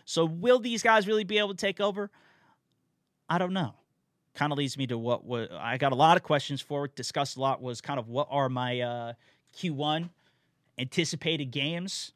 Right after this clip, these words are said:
We're in January now. It's January eleventh currently as I'm recording this. So,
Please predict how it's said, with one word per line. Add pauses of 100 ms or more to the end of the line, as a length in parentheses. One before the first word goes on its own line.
We're
in
January
now.
It's
January
eleventh
currently
as
I'm
recording
this.
So,